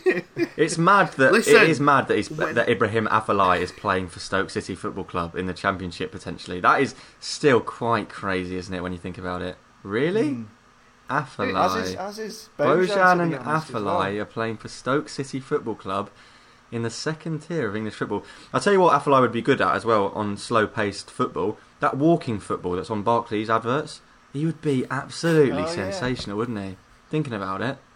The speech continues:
Speaker 1: Hmm. Maybe that's what he should do.
Speaker 3: We, we'll just form a walking football club and let, and let Adam and Afellay play
Speaker 1: We
Speaker 3: there.
Speaker 1: would,
Speaker 3: And Fletcher
Speaker 1: we would
Speaker 3: as well.
Speaker 1: win so much at walking football. Goodness me.
Speaker 3: Maybe that's it.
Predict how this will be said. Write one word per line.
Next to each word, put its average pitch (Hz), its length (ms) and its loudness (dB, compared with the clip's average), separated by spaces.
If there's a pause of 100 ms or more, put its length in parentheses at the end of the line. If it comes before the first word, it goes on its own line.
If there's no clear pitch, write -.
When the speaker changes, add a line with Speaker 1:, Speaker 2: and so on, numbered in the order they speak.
Speaker 1:
Hmm. 120 300 -6 (320)
Maybe 156 220 0
that's 156 200 0
what 131 80 -4
he 98 60 -6
should 98 180 -8
do. 98 220 -4 (1800)
Speaker 3:
We, 151 100 -8
we'll 160 220 -2
just 170 240 -4
form 165 280 0
a 151 60 4
walking 139 480 0
football 143 360 -2
club 135 420 -6
and 117 180 -6
let, 123 320 -2 (220)
and 127 140 -4
let 135 180 2
Adam 135 360 2
and 123 120 -2
Afellay 127 520 0
play 123 200 0
Speaker 1:
We 139 80 6
Speaker 3:
there. 196 160 4
Speaker 1:
would, 127 200 6 (220)
Speaker 3:
And 151 160 2
Fletcher 156 220 4
Speaker 1:
we 220 160 4
would 151 160 8
Speaker 3:
as 135 60 -2
well. 135 220 8
Speaker 1:
win 127 100 0
so - 260 -8
much 156 560 2
at 120 100 0
walking 135 340 0
football. 214 600 2 (960)
Goodness 160 440 -4
me. 107 140 -4
Speaker 3:
Maybe 170 320 2
that's 165 320 2
it. 202 200 -6